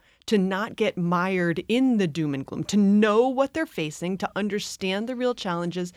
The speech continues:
to understand the causes of this, um, crisis, but to know what it means to be a force for good i-, in,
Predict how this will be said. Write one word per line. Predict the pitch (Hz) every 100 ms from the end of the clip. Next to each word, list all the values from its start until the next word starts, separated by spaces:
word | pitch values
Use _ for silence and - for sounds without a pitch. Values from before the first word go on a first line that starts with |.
| - -
to | -
understand | - 190 214 - 190 160
the |
causes | - - 302 339 196 135 147 147 - - - _
of | 185 165 151 151
this, | 165 165 - - -
um, | 139 139 - _ -
crisis, | 170 135 - 143 - - _ _ _ _
but | 180 214 - -
to | -
know | 185 180 190 208 208
what | 202 175 175
it | 165
means | 175 185 185 165 156 151 - - -
to | 151
be | 180 165
a |
force | - 160 143 -
for | 147
good | 139 143 -
i-, | 107 -
in, | 151 131